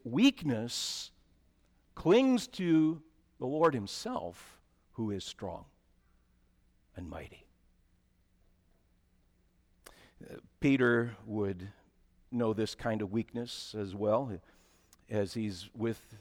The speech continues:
his Lord in the garden, and Jesus says, "Watch, be on guard, be alert, and pray.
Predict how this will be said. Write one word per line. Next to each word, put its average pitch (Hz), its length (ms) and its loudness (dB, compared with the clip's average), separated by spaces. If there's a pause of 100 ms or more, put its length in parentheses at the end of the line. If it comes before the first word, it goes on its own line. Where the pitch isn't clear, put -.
his 107 340 -6
Lord 113 380 2
in 110 160 -6
the 95 80 -6
garden, 110 480 -2
and 92 180 -8 (400)
Jesus 113 380 -6
says, 113 400 0
"Watch, 117 840 0 (180)
be 113 160 0
on 147 140 2
guard, 127 480 -4
be 113 160 -2
alert, 156 580 2 (600)
and 135 120 -6
pray. 269 520 -8